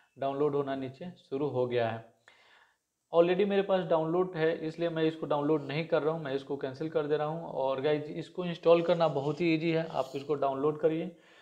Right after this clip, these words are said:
और इसको इंस्टॉल करिए, जिस भी आप डायरेक्टरी में चाहते हैं उस डायरेक्टरी में आप इसको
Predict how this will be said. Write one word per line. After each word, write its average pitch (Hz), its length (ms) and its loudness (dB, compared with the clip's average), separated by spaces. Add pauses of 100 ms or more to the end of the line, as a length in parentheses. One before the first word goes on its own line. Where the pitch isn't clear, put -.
(160)
और 139 140 0
इसको 151 260 -4
इंस्टॉल 147 380 0
करिए, 156 260 0
जिस 143 240 -6
भी 151 80 2
आप 143 140 4
डायरेक्टरी 135 400 4
में 139 140 -2
चाहते 127 360 2
हैं 160 160 -4
उस 135 260 -6
डायरेक्टरी 127 380 0
में 147 160 -6 (720)
आप - 200 -6
इसको 180 260 -10